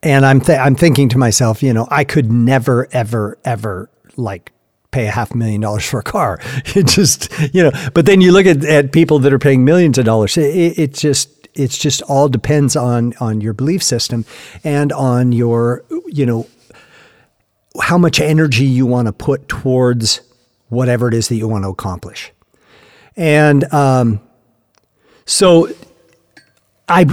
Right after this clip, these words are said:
I actually started to believe that this was within my capacity to have,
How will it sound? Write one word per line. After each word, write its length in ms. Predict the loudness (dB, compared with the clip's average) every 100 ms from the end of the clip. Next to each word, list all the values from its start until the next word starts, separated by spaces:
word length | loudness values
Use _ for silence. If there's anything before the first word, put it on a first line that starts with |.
| 2
I 260 | 2 2
actually 800 | 2 2 2 2 4 4 2 -2
started 560 | -4 -2 0 2 4 4
to 100 | 2
believe 840 | 2 2 4 4 4 2 -2 -6 -18 _
that 720 | -8 -4 0 2 2 0 -4 -18 _ _ -2
this 340 | 2 2 2
was 220 | 2 2
within 320 | 0 2 2
my 160 | 2 -2
capacity 680 | -4 -4 -2 -2 -2 -2 -4
to 180 | -4 -6
have, 440 | -4 -2 0 -2